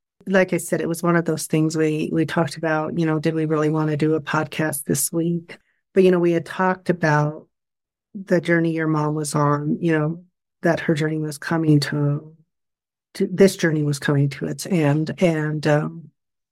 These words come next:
you know, I felt it was appropriate to, to let the listeners know that that had happened. And, but I think even more so, you know, what were those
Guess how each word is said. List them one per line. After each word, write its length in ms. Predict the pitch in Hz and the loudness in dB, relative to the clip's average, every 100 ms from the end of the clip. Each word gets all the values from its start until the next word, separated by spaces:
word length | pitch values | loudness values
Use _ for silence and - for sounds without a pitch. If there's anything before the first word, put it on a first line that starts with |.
| _ | _
you 80 | 196 | 4
know, 80 | 180 | 4
I 100 | 180 | 2
felt 300 | 180 143 139 | -2 -4 -4
it 40 | |
was 140 | 160 156 | -4 -4
appropriate 720 | 143 151 139 147 151 151 - | 0 0 2 0 -2 -4 -8
to, 460 | - 151 139 165 175 | -2 0 0 -2 -6
to 180 | - | -2
let 200 | 160 156 | -2 0
the 80 | 151 | 0
listeners 400 | 147 143 151 143 | 0 2 0 0
know 340 | 151 143 139 156 | 2 2 2 0
that 220 | 151 - | -6 -2
that 260 | 151 151 | 0 0
had 260 | - 151 147 | -2 -2 0
happened. 640 | - 147 143 156 147 180 | 0 0 0 0 2 2
And, 240 | 165 139 139 _ - - _ _ _ | 4 2 0 _ -20 -20 _ _ _
but 100 | 175 | 2
I 100 | 170 | 2
think 280 | 151 170 156 | 2 2 2
even 240 | 160 160 | 0 0
more 220 | 160 151 | 0 -2
so, 580 | 143 - 151 143 151 180 | -2 -4 -4 -2 -2 -2
you 120 | 180 156 | 0 2
know, 140 | 151 | 2
what 200 | 156 156 | 0 0
were 140 | 175 151 | 0 0
those 640 | 156 156 160 - - | 0 0 -4 -6 -8